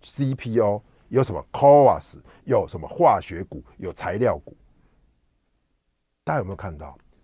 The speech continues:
其实大部分基本上的，呃，所谓的我们说的分析师哈，或者说有一些这个所谓投顾也好哈，其实大家会怎么追逐那个盘面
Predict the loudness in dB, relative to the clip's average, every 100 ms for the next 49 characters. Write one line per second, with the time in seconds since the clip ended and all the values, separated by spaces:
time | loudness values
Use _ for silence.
0 | -8 -6 -4 -4 -2 -4 -4 -6 -10 -8
1 | -10 -8 -8 -8 -16 -20 -20 _ -16 -16
2 | -16 -20 -10 -6 -6 -8 -16 -18 -18 -12
3 | -10 -4 -4 -4 -8 -8 -8 -8 -10 _
4 | _ -10 -6 -4 -4 -6 -8 -8 -8 -10
5 | -14 -16 -16 -12 -4 -4 -4 -8 -18 -20
6 | -20 -20 _ 2 2 4 4 6 2 -2
7 | -6 -20 -16 -6 -4 -4 -8 -10 -12 -12
8 | -10 -10